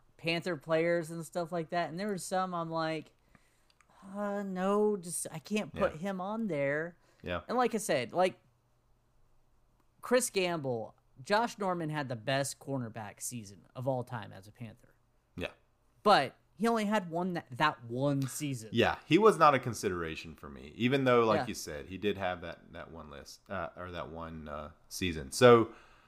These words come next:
Speaker 2: the only two, I guess, that we, that you had on your list that I don't have on mine are Gamble and who was the other one? Um,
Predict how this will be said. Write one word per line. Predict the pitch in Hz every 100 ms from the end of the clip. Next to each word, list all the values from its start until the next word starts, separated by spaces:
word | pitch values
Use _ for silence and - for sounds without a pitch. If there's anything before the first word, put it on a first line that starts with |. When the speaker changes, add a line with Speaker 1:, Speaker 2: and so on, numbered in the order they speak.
| _ _ _ _ _ _ 123
Speaker 2:
the | 143
only | 160 226 240
two, | - - 175 165 165 139
I | 135
guess, | 143 143
that | 135
we, | 107 127 127 113 - _
that | 107 104
you | 107 123 139
had | 131 120 120 101
on | 107 104
your | 104
list | 104 101 -
that | 98
I | 98
don't | 104 101
have | 95
on | 92
mine | 90 87 87 85
are | 80 85 82 82 82
Gamble | 101 104 107 104 101 98
and | 76 90 90 87 87 87 85 - _ _ _ _ _ _
who | 120
was | 120 101
the | 90
other | 80 73
one? | 71 65 65 _ _
Um, | 78 82 76 73 71